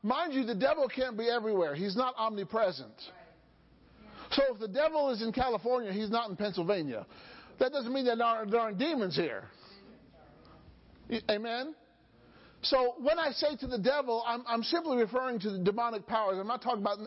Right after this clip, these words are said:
actually the devil himself. Who motivated Judas to betray Jesus? The Bible says that the devil entered him. A disciple of Jesus.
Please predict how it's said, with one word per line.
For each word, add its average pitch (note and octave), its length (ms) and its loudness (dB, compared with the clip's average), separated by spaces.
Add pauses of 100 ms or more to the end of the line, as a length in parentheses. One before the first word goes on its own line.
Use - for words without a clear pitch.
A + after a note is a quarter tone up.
(200)
actually G3+ 340 -2
the F3+ 80 -2
devil F3 300 0
himself. C#3+ 500 -4 (1500)
Who A4 240 6
motivated C#4+ 840 2
Judas D4 640 2
to C#4+ 120 2
betray D4 680 2 (220)
Jesus? D4 500 2 (220)
The B3 80 4
Bible F4 340 2
says F4 260 0 (200)
that D#4+ 160 2 (320)
the G#4 140 2 (100)
devil G4 420 2 (240)
entered F#4 320 -2
him. F#4 580 2 (3000)
A F4+ 120 4
disciple A4 840 -2
of G#4 140 -6
Jesus. A4 880 0